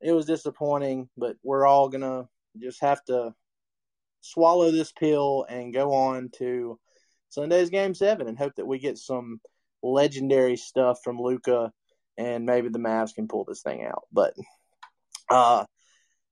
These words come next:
other, other than that, I mean, I really don't have any, anything else to add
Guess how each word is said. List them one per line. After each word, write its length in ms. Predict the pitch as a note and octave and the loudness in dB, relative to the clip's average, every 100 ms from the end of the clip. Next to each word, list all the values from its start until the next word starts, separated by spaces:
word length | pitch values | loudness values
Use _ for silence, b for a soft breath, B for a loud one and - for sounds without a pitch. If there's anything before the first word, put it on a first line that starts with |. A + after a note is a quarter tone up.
| _ _ _ - | _ _ _ 2
other, 520 | G3 C#4+ C#4 A#3 F3 - | 2 4 0 0 -2 -4
other 260 | D#3+ C#4+ | -4 -4
than 240 | A3+ D#3 C#3+ | -6 -6 -4
that, 320 | F3 B3 G3 | -2 -2 -2
I 40 | |
mean, 400 | D3 D3 C#3 C3+ b b b b _ | -4 -6 -8 -10 b b b b _
I 120 | - F#3 | -2 0
really 280 | F#3 F#3+ | 2 2
don't 180 | C#3+ B2 | 2 0
have 140 | B2+ C3 | -2 -2
any, 200 | B2 A#2+ - | -4 -6 -6
anything 440 | C3 B2+ C3 C3 | -6 -4 -2 0
else 220 | C3+ - | -2 -2
to 140 | - - | -4 0
add 280 | C3 B2+ | 2 0